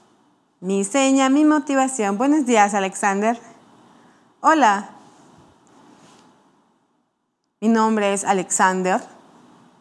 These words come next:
López. Mi seña es esta. Yo soy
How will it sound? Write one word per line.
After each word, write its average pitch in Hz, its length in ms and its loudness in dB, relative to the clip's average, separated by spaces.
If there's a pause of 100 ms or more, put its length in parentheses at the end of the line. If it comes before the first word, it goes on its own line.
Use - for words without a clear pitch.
(2000)
López. 214 580 -2 (400)
Mi 208 180 0
seña 254 640 0 (220)
es 240 260 -6
esta. 165 460 -8 (1900)
Yo 202 160 -2
soy 185 400 -4